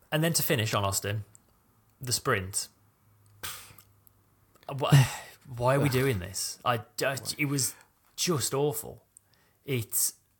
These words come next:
took away valuable practice time for a lot of teams. The race was rubbish.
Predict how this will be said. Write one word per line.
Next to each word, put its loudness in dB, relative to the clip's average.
took -4
away 4
valuable 0
practice -2
time -2
for -6
a 2
lot 0
of -6
teams. -8
The -4
race 2
was -4
rubbish. -4